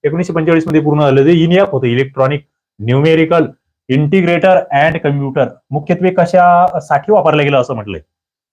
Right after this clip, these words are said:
बघा, वर्ड प्रोसेसिंग, हवामानाचा अंदाज, अ, तोफखाना श्रेणी, अ, सारण्यांची गणना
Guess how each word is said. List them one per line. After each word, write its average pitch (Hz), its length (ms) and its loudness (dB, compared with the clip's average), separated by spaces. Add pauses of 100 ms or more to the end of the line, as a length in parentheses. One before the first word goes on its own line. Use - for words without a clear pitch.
बघा, 147 180 0 (260)
वर्ड 156 260 2
प्रोसेसिंग, 170 480 -4 (400)
हवामानाचा 151 460 2
अंदाज, 165 320 0 (440)
अ, 117 160 2
तोफखाना 165 540 0
श्रेणी, 160 440 -2
अ, 139 180 -2
सारण्यांची 147 540 -2
गणना 151 400 0